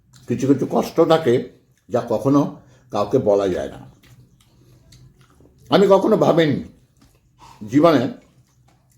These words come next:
এমন একটা দিন আসবে, নীরবে কাঁদতে হবে, আবার সবার সামনে হাসি মুখে থাকতে হবে।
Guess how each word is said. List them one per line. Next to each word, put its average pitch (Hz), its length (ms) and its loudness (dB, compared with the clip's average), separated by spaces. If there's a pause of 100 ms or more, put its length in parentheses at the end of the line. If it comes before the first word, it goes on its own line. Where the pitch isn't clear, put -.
(760)
এমন 120 240 2
একটা 143 200 0
দিন 117 220 0
আসবে, 87 260 -6 (380)
নীরবে 117 380 2
কাঁদতে 117 360 -2
হবে, 143 280 6 (840)
আবার 131 280 2 (160)
সবার 131 340 -2
সামনে 143 340 0
হাসি 117 320 -4
মুখে 131 300 2 (600)
থাকতে 151 340 0
হবে। 92 240 -8